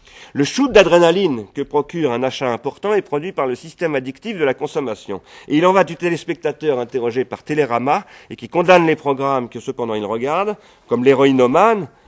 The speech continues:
comme de l'héroïnomane qui, parvenu au stade où la consommation de la molécule de synthèse ne lui procure plus que de la souffrance, parce qu'il a bloqué sa propre production naturelle de dopamine,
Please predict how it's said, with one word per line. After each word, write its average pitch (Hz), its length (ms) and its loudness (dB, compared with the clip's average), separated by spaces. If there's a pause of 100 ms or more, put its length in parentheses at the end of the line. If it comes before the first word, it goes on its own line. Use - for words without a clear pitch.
comme 220 160 6
de 175 80 2
l'héroïnomane 143 800 2
qui, 165 220 -14
parvenu 127 420 -4
au 117 80 -2
stade 143 320 -6
où 110 40 -8
la 104 120 -6
consommation 139 580 -6
de 127 40 -4
la 120 60 -4
molécule 131 380 -6
de 113 100 -6
synthèse 151 640 2
ne 131 80 0
lui 131 100 -4
procure - 400 -10
plus 190 160 -12
que 185 100 -4
de 139 80 -4
la 120 80 2
souffrance, - 720 -4 (580)
parce - 200 -10
qu'il 143 120 0
a 139 60 6
bloqué 160 320 2
sa 117 160 -4
propre 233 400 2
production 139 480 -6
naturelle 170 520 0
de 127 80 -4
dopamine, 127 800 -4